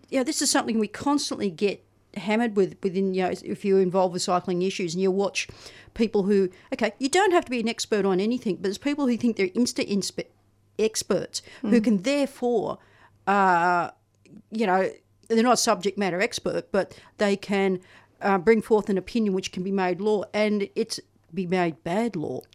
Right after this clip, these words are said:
Speaker 1: by, because of their own prejudicial attitudes. And this is
Speaker 2: Mm.
Speaker 1: something that's got to stop.
Speaker 2: Mm.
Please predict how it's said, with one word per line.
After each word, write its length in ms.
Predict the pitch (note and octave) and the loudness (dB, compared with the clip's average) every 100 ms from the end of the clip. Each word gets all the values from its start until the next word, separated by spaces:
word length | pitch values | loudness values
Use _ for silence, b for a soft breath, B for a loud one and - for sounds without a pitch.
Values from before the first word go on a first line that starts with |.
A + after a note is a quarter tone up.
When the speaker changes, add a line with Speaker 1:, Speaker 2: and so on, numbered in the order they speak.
| - E3 | -10 0
Speaker 1:
by, 380 | F#3+ F#3 F3+ - | 4 6 4 2
because 340 | G3 - G#3 | -4 0 0
of 80 | F3+ | 0
their 180 | G3 G3 | 0 0
own 120 | G3 | 0
prejudicial 480 | F#3+ F#3+ F3+ G3 G3+ | 0 -4 -4 -4 -4
attitudes. 440 | A3 C4+ - E3+ - | -4 -4 -4 -4 -2
And 120 | G#3 | -2
this 140 | C#4+ | -2
is 80 | F4 | -2
Speaker 2:
Mm. 40 | G3+ | 0
Speaker 1:
something 360 | D4+ G3+ G3+ - B B | 0 0 -2 -4 B B
that's 240 | - - | -6 -8
got 360 | _ - - - | _ -4 -4 -6
to 100 | - | -2
stop. 600 | - - - D4 - - - | 0 0 -2 -4 -4 -10 -4
Speaker 2:
Mm. 340 | G#3+ G3 F3+ | -2 0 -4